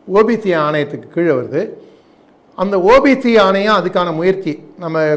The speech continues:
கோவில் கொள்ளைத்துறை மாதிரி அவங்களும் வந்து இதுக்கு கபலீகரம் பண்றதுக்கு அவங்களும் துணை போவாங்கன்னு நினைக்கிறேன்.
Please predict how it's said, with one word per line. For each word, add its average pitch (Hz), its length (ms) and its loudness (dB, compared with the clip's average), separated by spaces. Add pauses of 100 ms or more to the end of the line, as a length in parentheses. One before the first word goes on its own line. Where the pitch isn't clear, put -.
கோவில் 214 280 2
கொள்ளைத்துறை 185 480 0
மாதிரி 226 160 0 (100)
அவங்களும் 214 380 0
வந்து 190 200 -2 (680)
இதுக்கு 156 220 -6 (100)
கபலீகரம் 185 440 2
பண்றதுக்கு 165 380 -4
அவங்களும் 170 360 -4
துணை 160 160 -4
போவாங்கன்னு 135 440 -6
நினைக்கிறேன். 113 320 -16